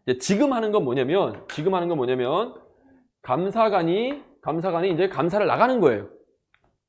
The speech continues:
맞잖아요. 그쵸? 감사관은 연간 감사 계획에 따라서 감사를 나갑니다. 그러면 감사 예정일 며칠 전까지? 칠 일 전까지. 물론 예정을,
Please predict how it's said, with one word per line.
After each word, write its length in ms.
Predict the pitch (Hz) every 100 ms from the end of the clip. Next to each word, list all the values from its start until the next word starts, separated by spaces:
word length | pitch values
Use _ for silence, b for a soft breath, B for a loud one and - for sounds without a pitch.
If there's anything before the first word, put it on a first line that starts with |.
| _ -
맞잖아요. 340 | 170 226 196
그쵸? 380 | 151 247 277 - b b b b -
감사관은 540 | 143 180 196 175 208
연간 360 | 127 175 208 208
감사 320 | 147 156 175
계획에 260 | 151 143 143
따라서 680 | 143 131 131 156 247 - B B
감사를 600 | - 147 170 170 247 262 - -
나갑니다. 920 | 101 127 190 185 143 185 247 - - -
그러면 460 | 139 156 214 226 -
감사 680 | 123 160 196 202 202 180 113
예정일 420 | 139 156 151 123
며칠 260 | 131 220
전까지? 460 | 185 170 170 285 - - _ -
칠 180 | 269
일 80 | 254
전까지. 380 | 202 127 104 87 _ _ -
물론 280 | 180 220 117
예정을, 680 | 139 202 247 247 247 110